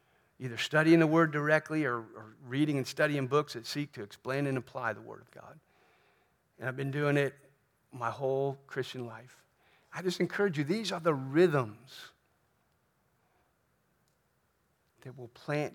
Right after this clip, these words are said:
you in the right place to be transformed. Pray with me. Father in heaven, we thank you that you have not left us to our own power and grace, but that you have offered yourself to us.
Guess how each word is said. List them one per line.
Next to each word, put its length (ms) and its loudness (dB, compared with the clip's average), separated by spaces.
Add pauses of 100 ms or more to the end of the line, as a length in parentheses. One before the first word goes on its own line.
you 160 -16 (2500)
in 80 -10
the 80 -6
right 240 -4
place 600 -10 (1800)
to 60 -20
be 100 -18
transformed. 720 -10 (500)
Pray 140 -16
with 200 -20
me. 60 -20 (800)
Father 280 6
in 60 4
heaven, 280 6
we 100 -2
thank 320 -2
you 100 -4
that 220 -4
you 100 -4
have 100 -4
not 220 -4
left 240 -2
us 120 -6
to 180 -6
our 120 -4
own 200 -2
power 360 -2
and 120 -8
grace, 720 -10 (920)
but 140 -6
that 60 -4
you 120 8
have 140 6
offered 380 4
yourself 460 -4
to 180 -12
us. 340 -20